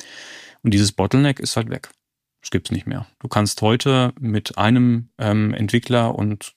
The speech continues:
zum Beispiel Cloud Code so viel machen, wie ein Team von sieben Leuten in einem Sprint, also zwei Wochen gemacht hat.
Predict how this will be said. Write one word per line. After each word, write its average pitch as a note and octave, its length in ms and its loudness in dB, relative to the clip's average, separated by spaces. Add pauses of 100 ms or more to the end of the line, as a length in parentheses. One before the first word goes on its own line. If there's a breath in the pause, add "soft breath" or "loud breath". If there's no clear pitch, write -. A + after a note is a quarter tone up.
(180)
zum - 160 -6
Beispiel A2 340 2
Cloud G#2+ 300 -2
Code G#2+ 320 -2 (420 loud breath)
so G#2+ 160 0
viel G#2+ 160 2
machen, F#2+ 380 0
wie F#2 120 0
ein F2+ 140 0
Team G#2 300 0
von G2 120 -2
sieben G2 240 0
Leuten F#2+ 300 0
in F#2 80 2
einem F#2 240 -2
Sprint, F2+ 380 -2
also F2+ 160 -4
zwei F2+ 240 -4
Wochen F2 200 -4
gemacht F2 360 -6
hat. - 160 -10